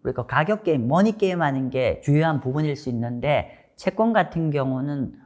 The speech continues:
물론 가격적 움직임도 있지만 채권 같은 경우는 기본적으로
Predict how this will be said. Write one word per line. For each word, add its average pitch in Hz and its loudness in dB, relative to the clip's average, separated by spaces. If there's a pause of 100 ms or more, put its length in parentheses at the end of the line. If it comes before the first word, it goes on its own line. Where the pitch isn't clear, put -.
(140)
물론 160 4
가격적 170 -2
움직임도 139 0
있지만 131 -4
채권 196 -4
같은 151 -2
경우는 127 -2
기본적으로 131 -4